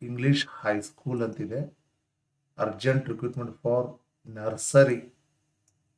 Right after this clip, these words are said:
and ಪಿ ಟೀಚರ್ಸ್, ಫಿಸಿಕಲ್ ಟೀಚರ್ಸ್ ಅಂತ ಹೇಳಿದ್ದಾರೆ. ಹೈಸ್ಕೂಲ್ ಅಂತಿದ್ದು.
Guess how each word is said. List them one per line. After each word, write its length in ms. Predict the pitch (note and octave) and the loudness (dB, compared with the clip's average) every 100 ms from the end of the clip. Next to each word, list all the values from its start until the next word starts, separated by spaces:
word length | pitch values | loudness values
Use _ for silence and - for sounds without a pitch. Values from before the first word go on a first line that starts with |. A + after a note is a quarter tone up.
| - | -6
and 220 | A2+ A#2 - | -4 -4 -4
ಪಿ 180 | C3+ B2+ | -4 -4
ಟೀಚರ್ಸ್, 480 | B2 A2+ A2+ G#2+ - _ | -6 -6 -6 -6 -10 _
ಫಿಸಿಕಲ್ 420 | A2+ G#2+ - B2 | -10 -8 -6 -4
ಟೀಚರ್ಸ್ 360 | B2 A2+ A2 - | -4 -8 -10 -10
ಅಂತ 160 | A2 G2+ | -12 -10
ಹೇಳಿದ್ದಾರೆ. 400 | G2+ G2+ G2+ C#3+ - _ _ _ _ _ _ _ _ _ _ _ _ _ | -10 -10 -8 -10 -12 _ _ _ _ _ _ _ _ _ _ _ _ _
ಹೈಸ್ಕೂಲ್ 440 | G2+ G2 - A#2+ A2+ | -6 -6 -6 -4 -2
ಅಂತಿದ್ದು. 640 | G#2 G2+ G2+ C#3 - _ | -4 -6 -6 -6 -8 _